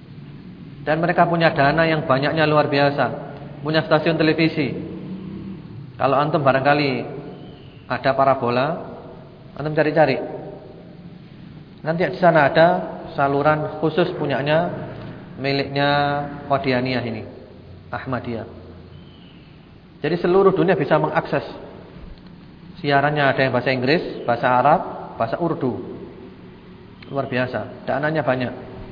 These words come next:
Dan pinter-pinter orangnya, pinter-pinter. Dan subhanallah di Indonesia sudah difatwakan ini adalah ajaran sesat. Tapi subhanallah banyak yang protes.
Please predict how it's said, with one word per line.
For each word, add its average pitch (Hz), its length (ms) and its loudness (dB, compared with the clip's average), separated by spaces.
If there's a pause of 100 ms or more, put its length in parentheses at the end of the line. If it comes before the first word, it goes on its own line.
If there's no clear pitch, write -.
(160)
Dan 151 220 0
pinter-pinter 185 480 2
orangnya, 180 400 4 (560)
pinter-pinter. 165 560 -2 (2500)
Dan 151 160 4
subhanallah 175 640 6
di 151 80 2
Indonesia 151 480 4
sudah 160 180 4
difatwakan 156 920 2
ini 160 160 -2
adalah 151 340 4 (560)
ajaran 123 400 -2
sesat. 110 320 -6 (2000)
Tapi 131 240 -6
subhanallah 170 480 -2
banyak 131 320 -2
yang 160 160 0 (480)
protes. 135 400 -8